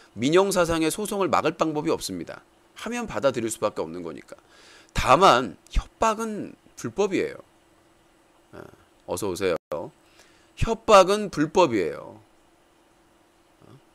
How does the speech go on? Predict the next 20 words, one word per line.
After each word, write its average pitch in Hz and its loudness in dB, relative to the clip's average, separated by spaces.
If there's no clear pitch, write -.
협박은 185 4
불법이라는 101 2
겁니다. 73 -12
뭐 92 -2
거액을 113 4
뱉어내야 113 2
된다, 90 -2
뜯어낼 143 -2
거다, 90 -2
뭘 90 -2
누구랑 110 0
연계해가지고 98 2
뭐 90 -6
완전히 113 -2
뭐 98 -4
망가뜨려 101 -2
버리겠다. 85 -4
이거는 170 0
<laughs> - -10
협박이라고요. 175 0